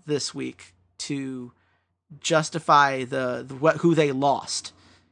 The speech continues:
in, uh, in Soon and Hidan, both of whom had been such an important part of the team. And they end up getting, uh, Kiru and Hidan, uh, y-, y-,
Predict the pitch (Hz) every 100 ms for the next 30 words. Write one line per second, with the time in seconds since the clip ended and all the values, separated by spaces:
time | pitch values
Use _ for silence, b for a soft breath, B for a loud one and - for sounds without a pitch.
0 | _ - 143 135 131 123 120 120 - 135
1 | 123 - 151 139 139 131 123 131 131 131
2 | 127 117 147 135 131 131 127 127 131 135
3 | 135 135 - 143 131 156 143 139 139 127
4 | - 196 214 156 - _ _ _ _ _
5 | _ - 180 190 185 196 196 202 277 330
6 | 277 175 214 226 196 175 143 143 - -
7 | - 226 233 240 220 185 147 160 160 165
8 | 175 165 156 151 _ _ 143 135 127 131
9 | - _ _ _ _ _ _ _ 151 165
10 | 156 - - - 139 165